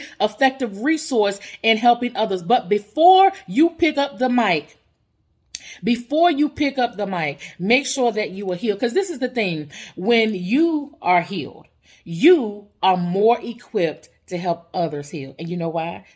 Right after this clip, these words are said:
Because you've done the work. You've been through the process. You didn't just Google it or read it in a book or just study it. And I'm not taking anything away from those people,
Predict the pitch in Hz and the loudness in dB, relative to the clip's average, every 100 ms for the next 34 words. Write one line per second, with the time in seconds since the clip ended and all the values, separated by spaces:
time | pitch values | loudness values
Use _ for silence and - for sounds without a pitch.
0 | - 190 196 170 202 185 180 175 202 165 | -14 -6 -6 -6 -8 -6 -6 -6 -8 -8
1 | - _ _ _ _ 165 202 240 190 202 | -12 _ _ _ _ -6 -4 -4 -4 -2
2 | 214 214 208 185 - 190 180 165 131 - | -2 -2 -6 -6 -4 -4 -4 -6 -8 -10
3 | - - 165 202 254 208 202 214 170 151 | -20 -14 -6 -4 -4 -4 -2 -2 -4 -4
4 | 233 220 220 220 226 - - - 175 165 | -4 -2 0 2 0 -4 -12 -2 0 0
5 | 160 240 233 214 202 185 190 196 202 - | -2 -2 0 0 -2 -2 -4 -4 -8 -18
6 | _ 180 170 156 170 196 - - 202 226 | _ -2 0 0 0 0 -2 -2 2 2
7 | 196 156 156 - - 165 190 202 254 247 | 0 -2 -4 -6 -8 -2 0 0 -2 -4
8 | - 294 262 226 269 277 262 240 254 262 | -2 -2 -2 -2 -4 -2 -2 0 0 0
9 | 262 226 226 220 226 202 180 190 | -2 0 0 0 -8 -4 -2 -4